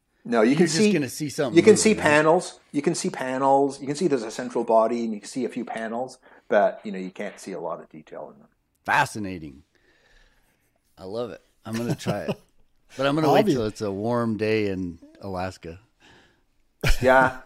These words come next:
Speaker 1: I mean, summertime's the, the best time for Milky Way shots.
Speaker 3: The problem up there is it's never dark. It's never dark enough
Speaker 1: That's
Speaker 3: in
Speaker 1: probably
Speaker 3: the
Speaker 1: true.
Speaker 3: summertime.
Speaker 1: You, you need, you need to shoot around, you want it to be f-, f-, quite dark. So around here,
Speaker 3: Mm-hmm.
Speaker 1: that's about an hour and fifteen minutes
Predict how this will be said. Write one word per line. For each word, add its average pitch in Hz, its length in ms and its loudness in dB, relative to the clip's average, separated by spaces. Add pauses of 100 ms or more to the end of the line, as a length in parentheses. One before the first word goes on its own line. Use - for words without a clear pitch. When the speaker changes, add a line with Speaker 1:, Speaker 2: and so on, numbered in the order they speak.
Speaker 1:
I 127 80 -4
mean, 131 280 -6
summertime's 165 680 -2
the, - 100 -2 (220)
the 117 80 -12
best 127 340 -4
time 127 300 -6
for 123 160 -8
Milky 120 260 -8
Way 117 160 -4
shots. 131 540 -10 (280)
Speaker 3:
The - 80 -10
problem 156 420 2
up 143 180 2
there 156 260 6
is 123 180 2
it's 127 220 -4
never 135 300 2
dark. 123 460 -6 (120)
It's 147 220 -12
never 127 200 -2
dark 127 300 -6
enough 120 340 -10
Speaker 1:
That's 131 200 4
Speaker 3:
in 139 40 -2
Speaker 1:
probably 139 240 8
Speaker 3:
the 143 120 -2
Speaker 1:
true. 120 220 4
Speaker 3:
summertime. 101 300 -8
Speaker 1:
You, 120 200 -6 (140)
you 123 140 -6
need, 135 200 -8 (120)
you 120 120 -6
need 143 220 -6
to 127 80 -8
shoot 127 380 -6 (1200)
around, 117 440 0
you 135 80 -2
want 151 180 -2
it - 80 -10
to 135 80 -6
be 117 120 -6
f-, - 200 -16
f-, - 220 -20
quite - 260 -4
dark. 104 380 -2
So 110 100 -4
around 110 400 -4
here, 113 220 -4
Speaker 3:
Mm-hmm. 101 100 -4
Speaker 1:
that's 107 160 -8
about 101 180 -4
an 92 120 -10
hour 98 260 -6
and 95 100 -12
fifteen 101 380 -14
minutes 101 360 -16